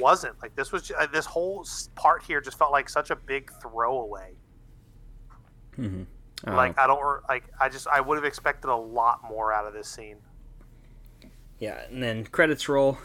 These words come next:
Speaker 2: and we get our first post-credit scene.
Speaker 1: Mm-hmm.
Speaker 2: Uh, fe-
Speaker 1: Finally, 'cause they didn't do this, like, but twice.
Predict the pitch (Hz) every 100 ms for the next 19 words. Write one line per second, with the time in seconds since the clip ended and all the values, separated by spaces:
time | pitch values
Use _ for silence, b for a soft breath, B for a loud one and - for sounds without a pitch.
0 | - 117 113 110 110 107 107 - 117 -
1 | 127 110 - 113 104 110 113 120 - -
2 | - - b b b b - 131 120 98
3 | 95 104 139 139 151 120 113 127 131 131
4 | 123 127 120 - 117 123 113 - 123 123
5 | 120 -